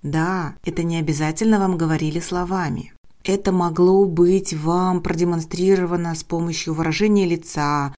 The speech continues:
мимики, жестикуляции или просто вздохов. Но вы уже понимали, что вы какой-то не такой ребёнок. Это обычно идёт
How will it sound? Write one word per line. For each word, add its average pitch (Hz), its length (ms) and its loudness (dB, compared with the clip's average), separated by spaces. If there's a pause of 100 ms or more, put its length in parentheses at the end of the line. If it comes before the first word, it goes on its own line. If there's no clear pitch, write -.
(120)
мимики, 165 580 2
жестикуляции 165 960 0
или 156 180 -2
просто 175 420 -2
вздохов. 143 800 0 (180)
Но 160 160 -4
вы 233 180 0
уже 240 200 0
понимали, 170 760 0
что - 300 0
вы 170 120 4
какой-то 175 500 2
не 175 140 0
такой 160 360 0
ребёнок. 165 640 -2 (340)
Это 226 260 0
обычно 202 420 0
идёт 170 260 -2